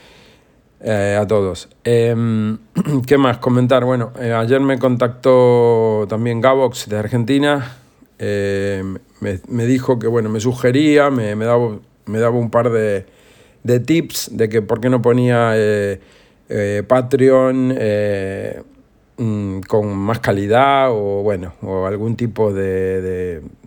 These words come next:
de, de contenido de pago extra y, bueno, se agradece ahí la sugerencia, Gavox. Em,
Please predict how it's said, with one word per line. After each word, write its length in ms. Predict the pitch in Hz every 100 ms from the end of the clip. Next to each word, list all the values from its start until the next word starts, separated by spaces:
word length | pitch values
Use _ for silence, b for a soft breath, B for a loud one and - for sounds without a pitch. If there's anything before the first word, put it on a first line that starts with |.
| _ _ 269
de, 380 | 110 95 95 95
de 160 | 92 95
contenido 440 | - 117 110 123
de 120 | 113 110
pago 360 | 104 117 110
extra 600 | 120 127 - 127 120 120
y, 340 | 98 92 85 82
bueno, 260 | 87 82 - _
se 120 | -
agradece 440 | 98 98 101 95 104
ahí 140 | 104
la 300 | 101 95 87
sugerencia, 840 | - 92 107 120 110 113 107 101 101
Gavox. 420 | 113 120 117 - B B B B B B B B B
Em, 760 | 139 131 127 123 123 120 113